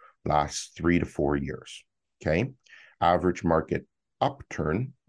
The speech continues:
maybe, meaning, you know, we're, we're riding the high right now, lasts give or take ten years, okay? Last time it lasted fifteen years, as I'm sure you know, almost fifteen years. Um,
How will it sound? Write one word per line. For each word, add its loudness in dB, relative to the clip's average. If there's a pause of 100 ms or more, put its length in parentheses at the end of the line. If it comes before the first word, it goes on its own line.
maybe, -4
meaning, 0
you 0
know, 2
we're, 2
we're 2
riding 2
the -2
high 0
right -2
now, -4 (340)
lasts 0
give 0
or 2
take -2
ten -6
years, -14 (400)
okay? -2 (400)
Last 0
time 0
it 0
lasted -4
fifteen -2
years, -6
as -8
I'm -6
sure -8
you -8
know, -8
almost -8
fifteen -8
years. -12 (360)
Um, 2